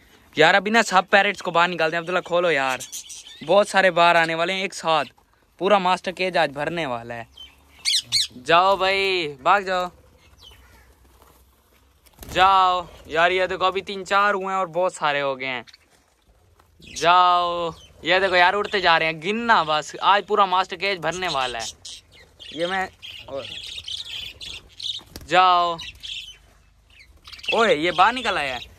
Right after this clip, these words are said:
बाकी यार, अभी और भी हैं, बहुत सारे हैं। जाओ यार, देखो, अभी साथ ये हाल है,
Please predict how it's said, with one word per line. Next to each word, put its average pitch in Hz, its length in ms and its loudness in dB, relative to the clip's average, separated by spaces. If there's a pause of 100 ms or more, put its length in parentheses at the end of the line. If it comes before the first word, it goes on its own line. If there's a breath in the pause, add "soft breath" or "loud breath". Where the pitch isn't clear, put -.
(140)
बाकी 185 220 2
यार, 220 140 6
अभी 247 200 -2
और 233 240 6
भी 226 140 -4
हैं, 202 140 2
बहुत 220 240 2
सारे 156 260 -2
हैं। 127 160 -12 (2000)
जाओ 190 580 2 (1160)
यार, 240 280 6
देखो, 247 420 0
अभी 240 260 0
साथ 247 240 4
ये 226 160 -2
हाल 214 220 4
है, 160 140 0